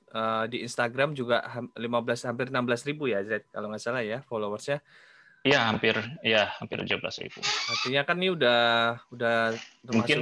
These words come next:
Speaker 1: gede, gede banget nih dunia tambang, Zed. Nah, itu, eh,
Speaker 2: Iya.
Speaker 1: yang, yang bikin awalnya,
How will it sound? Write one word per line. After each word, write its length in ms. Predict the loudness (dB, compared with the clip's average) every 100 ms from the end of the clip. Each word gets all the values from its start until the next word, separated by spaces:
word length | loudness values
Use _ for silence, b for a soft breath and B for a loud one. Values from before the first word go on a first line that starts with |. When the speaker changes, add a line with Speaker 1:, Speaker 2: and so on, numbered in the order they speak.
| 0
Speaker 1:
gede, 140 | -6
gede 240 | -6 -2 0
banget 320 | 2 0 0
nih 180 | -4 -6 -8
dunia 260 | -10 -6 -6
tambang, 380 | -4 -4 -4 -4
Zed. 200 | -6 -8 -10 _ _ _ _ _
Nah, 120 | -4 -2
itu, 240 | -2 -4 -6 _
eh, 640 | -2 0 2 2 2 2 0 -6 _ _
Speaker 2:
Iya. 120 | 0 0
Speaker 1:
yang, 200 | 0 -2 -4 -4 -6 -6 -8 -12 _ _
yang 200 | -4 -2
bikin 320 | -2 -2 0
awalnya, 520 | 2 4 4 2 -2